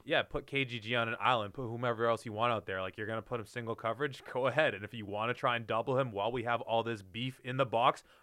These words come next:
we're gonna run it on you. So, y-, you know what? It's, it's, it's a, it's, it, yeah, it's counterintuitive, but there is a lot of, uh, sense to be made in all that.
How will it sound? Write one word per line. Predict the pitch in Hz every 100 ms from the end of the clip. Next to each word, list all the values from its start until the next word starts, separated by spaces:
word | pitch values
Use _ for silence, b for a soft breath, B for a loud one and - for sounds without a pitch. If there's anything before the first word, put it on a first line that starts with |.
| -
we're | 107
gonna | 120 110
run | 127 131
it |
on | 101 95
you. | 95
So, | - 135 123 B B B
y-, | - -
you | 160
know | 156
what? | 165 151
It's, | 151
it's, | 143 135 -
it's | 139 -
a, | 143 139 - -
it's, | 147 139 - - 131
it, | 151 180
yeah, | 165
it's | 104
counterintuitive, | - 185 190 175 147 175 131 110
but | 123
there | - 127
is | 135
a | 123
lot | 110 135 127
of, | 113 104
uh, | 107 - -
sense | - 127 107
to | -
be | 104
made | 101 98
in |
all | 92
that. | 92 90